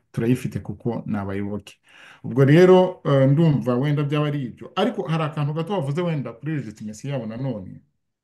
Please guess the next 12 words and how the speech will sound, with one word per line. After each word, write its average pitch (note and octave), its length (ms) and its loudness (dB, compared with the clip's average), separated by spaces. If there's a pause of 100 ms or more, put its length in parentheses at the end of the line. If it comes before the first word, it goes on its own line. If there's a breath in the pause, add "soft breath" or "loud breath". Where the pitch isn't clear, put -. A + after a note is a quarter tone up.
(760)
yo D#3 100 -4
gutekereza D3+ 520 -2
ngo A#2 100 -8
umuntu A2+ 280 -10
ngo A2+ 80 -12
ari G#2+ 100 -12
kumwe D3 200 -4
n'igifi C#3+ 340 -4
kinini C#3 380 -4
ngo A2 160 -8
bimuha A2 400 -10
legitimacy. G2+ 840 -12